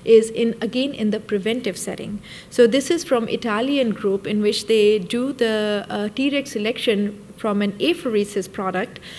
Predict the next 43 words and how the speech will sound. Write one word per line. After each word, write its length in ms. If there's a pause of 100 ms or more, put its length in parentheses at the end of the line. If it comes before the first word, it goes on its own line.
(200)
and 600 (180)
because 400
it's 100
from 180
an 100
apheresis 540
product, 480
just 240
by 120
sheer 320
numbers, 540
they 180
gain 380
enough 440
numbers 400
to 80
give 220
it 100
in 100
a 60
meaningful 460
fashion. 560 (420)
And, 380
uh, 240
the 120
final 360
product 460
is 200
somewhere 400
around 300
thirty-six 440
million 360
cells 500 (300)
to 100
be 120
given 380
in, 300
uh, 800
um, 160
in 220
the, 320 (240)
uh, 240
recipient. 640